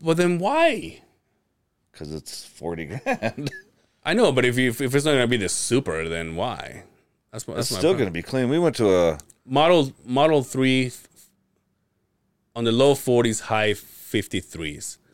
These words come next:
Speaker 1: That's what
Speaker 2: That's
Speaker 1: I pay for my truck.
Speaker 2: that, that's not bad.
Speaker 1: F-, for a car, though?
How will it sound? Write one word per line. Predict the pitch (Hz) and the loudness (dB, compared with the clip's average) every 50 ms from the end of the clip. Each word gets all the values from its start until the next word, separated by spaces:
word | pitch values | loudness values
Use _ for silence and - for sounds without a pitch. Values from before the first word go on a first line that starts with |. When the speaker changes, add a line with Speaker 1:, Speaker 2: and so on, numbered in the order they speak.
| _ _ | _ _
Speaker 1:
That's | _ - - | _ -2 0
what | 180 | 2
Speaker 2:
That's | 151 120 - | 2 2 0
Speaker 1:
I | 143 | -2
pay | 127 | -2
for | 117 117 | -2 -4
my | 107 101 | -6 -6
truck. | 101 - 110 - - _ _ _ | -6 -8 -12 -12 -12 _ _ _
Speaker 2:
that, | - 131 - - - - | -12 -12 -12 -12 -8 -6
that's | 143 156 - | -6 -6 -2
not | 175 170 160 139 | 0 0 2 4
bad. | 147 220 196 - - - _ _ _ _ _ _ _ _ _ _ - - - _ _ _ _ _ _ _ _ _ _ _ _ _ _ _ _ _ _ | 4 4 4 2 -4 -10 _ _ _ _ _ _ _ _ _ _ -20 -20 -20 _ _ _ _ _ _ _ _ _ _ _ _ _ _ _ _ _ _
Speaker 1:
F-, | - - - - - - 90 | -14 -14 -12 -12 -14 -14 -14
for | - - - 120 120 | -14 -10 -6 -4 -4
a | 113 104 | -4 -4
car, | _ - - - - - 110 113 117 120 123 | _ -12 -14 -12 -12 -10 -8 -6 -4 -4 -2
though? | 123 127 131 131 | -4 -4 -6 -8